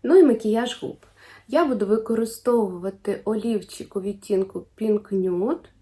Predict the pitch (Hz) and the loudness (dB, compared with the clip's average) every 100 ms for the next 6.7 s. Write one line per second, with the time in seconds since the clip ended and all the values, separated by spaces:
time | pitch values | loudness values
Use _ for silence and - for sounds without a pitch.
0 | _ - 226 214 - - 185 170 175 _ | _ -12 -8 -6 -8 -12 -10 -10 -12 _
1 | _ _ _ _ _ _ _ _ _ _ | _ _ _ _ _ _ _ _ _ _
2 | _ _ - 226 226 214 - 214 214 196 | _ _ -8 -4 -4 -4 -4 0 2 2
3 | 190 196 220 269 - _ _ _ _ _ | 0 -4 -4 -6 -14 _ _ _ _ _
4 | - - 247 254 269 262 247 240 240 233 | -14 -8 -8 -6 -6 -4 -4 -6 -10 -14
5 | - 247 240 233 233 233 _ _ - 240 | -8 -6 -6 -6 -6 -8 _ _ -12 -6
6 | 277 415 415 - 208 226 262 | -4 -4 -6 -6 -4 -4 -8